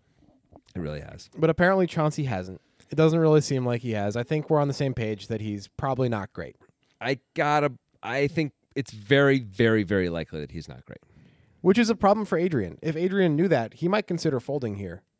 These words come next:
Speaker 2: That
Speaker 1: Right.
Speaker 2: could, 'cause if he, if he knows the type of not great he is, although if this is the case, maybe he's raising jacks also, like queen jack and ace jack and stuff. Who
Speaker 1: Well,
Speaker 2: knows?
Speaker 1: I mean, honestly, I think the move, if you're Adrian and the guy raises you here, and you know he's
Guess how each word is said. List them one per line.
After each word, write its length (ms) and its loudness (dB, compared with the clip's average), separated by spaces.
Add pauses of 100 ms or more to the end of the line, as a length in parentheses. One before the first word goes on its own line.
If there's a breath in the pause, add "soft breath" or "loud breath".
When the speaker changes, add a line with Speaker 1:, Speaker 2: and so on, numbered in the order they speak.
Speaker 2:
That 200 -4 (100)
Speaker 1:
Right. 160 4
Speaker 2:
could, 220 -2
'cause 220 0
if 120 -8
he, 200 -4
if 120 -2
he 80 0
knows 260 4
the 140 0 (160)
type 320 -2
of 180 0
not 220 -6
great 220 -4
he 100 -8
is, 320 -10 (460 soft breath)
although 280 8
if 360 2
this 180 -2
is 100 -8
the 80 -6
case, 200 -2
maybe 200 -2
he's 180 -2
raising 360 -2
jacks 360 -6
also, 540 -6
like 220 -4 (300)
queen 240 -2
jack 280 -4
and 80 -6
ace 200 -8
jack 260 -8
and 100 -12
stuff. 380 -14
Who 80 -4
Speaker 1:
Well, 220 2
Speaker 2:
knows? 180 -6
Speaker 1:
I 80 2
mean, 160 4
honestly, 560 0
I 100 -2
think 260 -4
the 100 -4
move, 400 0
if 100 -6
you're 100 -2
Adrian 520 -2
and 100 -4
the 60 -4
guy 200 -2
raises 520 -2
you 140 -2
here, 340 -6 (340)
and 220 -2
you 80 2
know 200 2
he's 300 -2